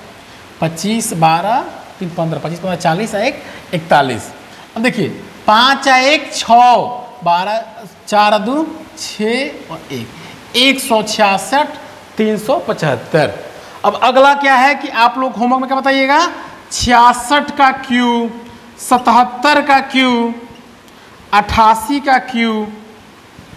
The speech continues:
निन्यानवे का Q और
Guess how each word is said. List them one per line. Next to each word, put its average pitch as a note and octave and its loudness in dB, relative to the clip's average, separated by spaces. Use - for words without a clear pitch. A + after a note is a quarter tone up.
निन्यानवे A3+ 4
का C4+ 6
Q A3 -4
और A#3 4